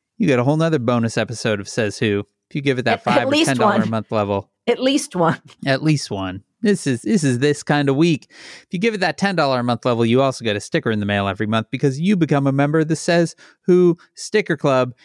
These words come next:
Speaker 1: It is all good stuff over there at patreon dot com slash says who.
Speaker 2: <sighs> You wanna know what I'm drinking?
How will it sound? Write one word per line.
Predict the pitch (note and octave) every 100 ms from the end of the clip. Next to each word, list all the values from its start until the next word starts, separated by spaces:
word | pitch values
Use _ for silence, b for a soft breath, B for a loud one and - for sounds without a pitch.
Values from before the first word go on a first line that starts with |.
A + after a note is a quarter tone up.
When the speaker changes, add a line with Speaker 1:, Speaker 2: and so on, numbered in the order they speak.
| _
Speaker 1:
It | A3 D#3+
is | C#3+
all | E3+ F3
good | E3 F3 -
stuff | E3+ C#3 A2+
over | B2+ B2+
there | B2+ C3 A2+
at | A2 -
patreon | D#3+ D3 - D3 C3+ B2+ A2
dot | A#2 A#2+ C3+
com | - C3 G#2+ G2+ G2
slash | - A#2 A2 G#2 -
says | - A2 A2 G#2+ - -
who. | G#2 F2 F2 - _ _ _ _ _ _ _ _ b b b b b b b b _
Speaker 2:
<sighs> | - - -
You | A#3+
wanna | A3+
know | G#3+
what | G3+
I'm |
drinking? | G3+ A3+ D4+ D#4+